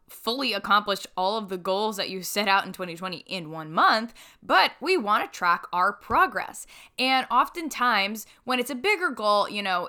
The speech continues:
it's, it's more about keeping momentum and staying motivated and staying clear on what steps you want to take to get there.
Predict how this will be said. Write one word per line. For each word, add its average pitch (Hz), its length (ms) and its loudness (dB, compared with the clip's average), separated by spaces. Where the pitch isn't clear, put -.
it's, 208 340 -4
it's 202 200 -4
more 208 260 2
about 214 340 0
keeping 185 380 -10
momentum 170 720 -8
and 175 160 -12
staying 165 380 -8
motivated 175 680 -6
and 180 140 -14
staying 175 360 -10
clear 202 720 -4
on 190 200 -4
what 180 220 -6
steps - 360 -6
you 175 80 -8
want 170 160 -8
to 165 60 -14
take 160 280 -12
to - 80 -16
get 151 240 -10
there. 196 300 -2